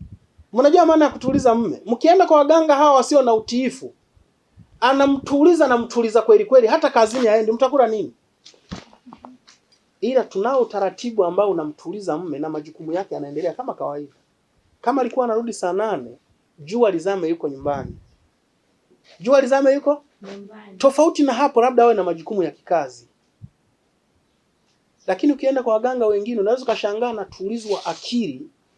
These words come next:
Speaker 1: mpaka roho. Hata kazini anakwambia, "Mke wangu, mimi labda twende wote."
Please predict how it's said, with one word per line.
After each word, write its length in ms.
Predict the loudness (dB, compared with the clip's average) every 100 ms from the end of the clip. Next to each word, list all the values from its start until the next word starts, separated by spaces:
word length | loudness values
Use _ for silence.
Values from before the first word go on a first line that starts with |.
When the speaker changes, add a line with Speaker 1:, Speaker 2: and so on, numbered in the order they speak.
| _ _ _ -4
Speaker 1:
mpaka 300 | -4 -2 2
roho. 420 | 2 0 -6 -14 _ _ _ _ _ _
Hata 240 | -2 0 2
kazini 280 | 2 2 0
anakwambia, 400 | -2 -2 -2 -2
"Mke 240 | -4 -6
wangu, 260 | -6 -6 -8
mimi 200 | -6 -6
labda 220 | -6 -10
twende 280 | -12 -12 -12
wote." 320 | -14 -18